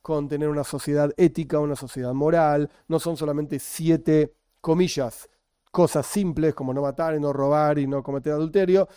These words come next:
sino que tienen ramificaciones, es mucho más complejo. Podemos discutir, el Talmud mismo dice que son treinta, hay diferentes versiones de cuáles son esos treinta, hay enumeraciones, ok,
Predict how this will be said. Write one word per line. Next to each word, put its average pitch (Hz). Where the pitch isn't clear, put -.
sino 156
que 135
tienen 147
ramificaciones, 160
es 139
mucho 127
más 127
complejo. 160
Podemos 170
discutir, 156
el 160
Talmud 143
mismo 160
dice 175
que 131
son 123
treinta, 165
hay 139
diferentes 131
versiones 147
de 139
cuáles 160
son 208
esos 208
treinta, 180
hay 143
enumeraciones, 202
ok, 233